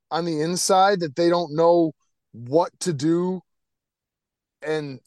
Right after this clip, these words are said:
that's where, like, the infiltration of, like, you know, look at the media over the past couple of years. Like, look at Bruce Jenner. That guy was, like, a world-class Olympian male athlete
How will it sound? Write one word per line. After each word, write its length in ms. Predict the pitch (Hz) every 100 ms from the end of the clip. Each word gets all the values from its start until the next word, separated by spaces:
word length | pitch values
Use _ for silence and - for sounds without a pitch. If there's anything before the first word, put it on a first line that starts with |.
| _
that's 500 | 120 113 156 160 -
where, 140 | 151 151
like, 220 | 147 143
the 140 | 139 143
infiltration 880 | 160 - 151 139 - 160 156 - 143
of, 140 | 127
like, 480 | 123 123 117 - - _ _ _ _ _
you 100 | 156
know, 140 | 165 147
look 240 | 170 208
at 120 | 262
the 80 | 269
media 420 | 214 254 285 180
over 240 | 143 139 127
the 100 | 120
past 340 | 147 127 -
couple 280 | 127 107 117
of 60 |
years. 280 | 120 104 90
Like, 160 | 135 135 _ _ _ 170
look 180 | 220
at 140 | 311 175
Bruce 300 | 220 240 -
Jenner. 440 | 180 190 165 - _ _ _ _ _ _ -
That 140 | 208
guy 180 | 294 269
was, 160 | 220
like, 160 | 190 165
a 80 | 147
world-class 1200 | 120 123 202 226 233 - - 208 196 185 - -
Olympian 880 | 156 147 175 202 202 196 196 190 175 - _
male 420 | - 143 170 180 151
athlete 580 | 160 160 - 117 104